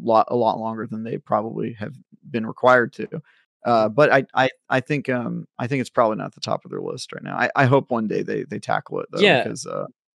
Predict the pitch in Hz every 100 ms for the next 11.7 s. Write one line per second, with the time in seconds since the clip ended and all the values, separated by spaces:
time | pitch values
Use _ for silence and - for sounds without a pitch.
0 | - 127 113 98 - - _ _ _ 156
1 | 170 - 175 165 147 139 - 180 170 160
2 | 147 139 143 139 120 - - 120 117 123
3 | 123 139 127 127 - _ 120 120 117 120
4 | 123 113 - 107 113 - 117 117 117 113
5 | 117 117 120 120 - - 117 - 156 139
6 | 131 147 156 160 160 147 - 143 170 156
7 | 147 147 131 - 131 131 131 - 135 131
8 | 117 113 120 131 131 - _ 131 131 131
9 | 117 120 135 131 135 135 135 131 139 135
10 | 123 110 - - 127 - 156 143 143 127
11 | 113 147 147 143 139 135